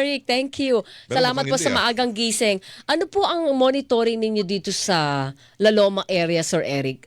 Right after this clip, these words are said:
Speaker 1: At saka dito sa Metro Manila, ngayon lang tayo nakarinig na meron na
Speaker 2: Merong
Speaker 1: tayong A S F.
Speaker 2: Oh, merong sinara.
Speaker 1: Correct.
Speaker 2: Oh,
Speaker 1: Nagpasara
Speaker 2: temporary
Speaker 1: ng
Speaker 2: lang naman.
Speaker 1: Correct. Kahit
Speaker 2: Oo.
Speaker 1: pa temporary, tas magkakaroon ng culling. Medyo
Speaker 2: Yun.
Speaker 1: mabigat ang epekto nito.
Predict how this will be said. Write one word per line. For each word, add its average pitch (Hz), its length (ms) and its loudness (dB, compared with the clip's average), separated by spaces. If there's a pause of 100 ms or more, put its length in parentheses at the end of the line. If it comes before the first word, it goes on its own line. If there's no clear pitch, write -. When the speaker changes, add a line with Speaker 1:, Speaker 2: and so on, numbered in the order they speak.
Speaker 1:
At 185 160 -2
saka 220 320 0
dito 269 240 -4
sa 311 160 2
Metro 220 320 2
Manila, 170 400 0
ngayon 269 240 0
lang 285 80 2
tayo 254 160 0
nakarinig 185 560 0
na 151 320 0 (400)
meron 240 240 4
na 262 80 2
Speaker 2:
Merong - 80 0
Speaker 1:
tayong 220 400 2
A 196 160 2
S - 240 -6
F. 277 320 -2
Speaker 2:
Oh, 110 320 -4
merong 127 320 -2
sinara. 123 560 -2
Speaker 1:
Correct. 262 320 4
Speaker 2:
Oh, 247 80 -6
Speaker 1:
Nagpasara 226 480 0
Speaker 2:
temporary 170 320 2
Speaker 1:
ng 185 80 -4
Speaker 2:
lang 170 80 -4
naman. - 80 2
Speaker 1:
Correct. 339 280 2 (120)
Kahit 403 260 -2
Speaker 2:
Oo. - 60 0
Speaker 1:
pa - 80 -2
temporary, 269 480 -2
tas 294 160 -6
magkakaroon 269 480 0
ng 262 80 0
culling. 208 400 0
Medyo 220 320 0
Speaker 2:
Yun. 240 80 2
Speaker 1:
mabigat 220 320 0
ang 165 80 -6
epekto 185 400 -2
nito. 156 320 -2